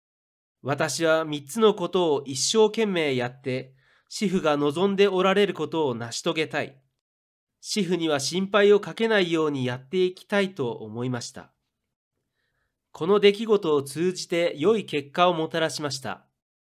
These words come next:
妹がファールンダーファーを信じるようになり、自ら「ファールンダーファーは素晴らしい、真善人は素晴らしい」と唱えただけでなく、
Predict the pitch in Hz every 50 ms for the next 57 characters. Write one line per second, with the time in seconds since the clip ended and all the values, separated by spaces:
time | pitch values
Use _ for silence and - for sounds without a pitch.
0 | _ _ _ _ _ _ _ _ _ _ _ _ _ _ _ _ - 127 143 185
1 | 214 226 233 254 240 208 180 147 135 131 135 135 165 202 220 226 226 220 208 240
2 | 226 208 - 185 156 139 123 113 104 - - - 151 170 175 175 185 175 143 135
3 | 123 113 113 110 107 107 113 113 107 90 80 - _ _ _ _ _ _ _ _
4 | _ _ _ - 131 156 151 135 135 143 131 120 110 107 104 - - 139 143 156
5 | 165 170 196 196 190 196 196 185 170 131 135 139 131 123 120 117 110 107 - -
6 | 117 120 131 143 151 147 135 - - 139 127 104 - - _ _ _ _ _ _
7 | _ _ _ - - - - 208 214 190 151 160 175 170 170 165 170 175 175 160
8 | 139 120 117 104 - - - 131 127 160 175 180 180 175 - - 202 190 151 113
9 | - - _ - - 165 160 - 160 160 165 185 190 180 180 147 131 131 123 123
10 | - 180 156 147 131 120 123 131 - - 98 -